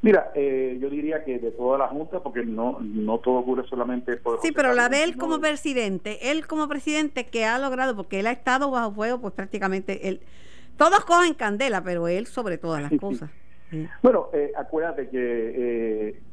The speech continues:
Speaker 1: em, sin, eh, restarle mérito a todos los demás, porque todos son, están, han echado de resto aquí, pero obviamente tanto José Carrión como Carlos García, pues, son puertorriqueños y conocen cuál es la dinámica, cómo,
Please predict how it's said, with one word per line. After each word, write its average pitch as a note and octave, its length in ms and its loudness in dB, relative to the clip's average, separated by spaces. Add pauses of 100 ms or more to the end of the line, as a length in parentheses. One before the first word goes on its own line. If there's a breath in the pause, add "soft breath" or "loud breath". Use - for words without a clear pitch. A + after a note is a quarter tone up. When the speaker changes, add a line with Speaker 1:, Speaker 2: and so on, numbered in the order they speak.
(100)
Speaker 1:
em, A2+ 460 2
sin, A2+ 560 -2
eh, A2 300 2
restarle B2 540 -2
mérito B2+ 400 -4
a A2 140 -4
todos B2 220 -2
los B2 100 -4
demás, B2+ 200 -4
porque C3+ 200 -6
todos A2+ 340 -2
son, A#2 360 -8 (200)
están, A2 400 2
han G#2+ 320 2
echado A2+ 340 0
de A2 40 2
resto A#2 260 -4
aquí, C#4+ 180 -2
pero D3+ 260 -2 (400 loud breath)
obviamente C#3+ 500 0 (100)
tanto B2+ 320 -4
José C3 240 -8
Carrión C3 320 -2
como C3+ 240 -4
Carlos B2+ 240 2
García, B2+ 400 -2
pues, B2 140 -4
son A#2 180 -4
puertorriqueños C3 680 -2
y - 20 -10
conocen A#2+ 580 -2
cuál A#2 280 0
es A#2+ 80 2
la A#2 80 4
dinámica, B2 580 -4
cómo, A#2 440 -4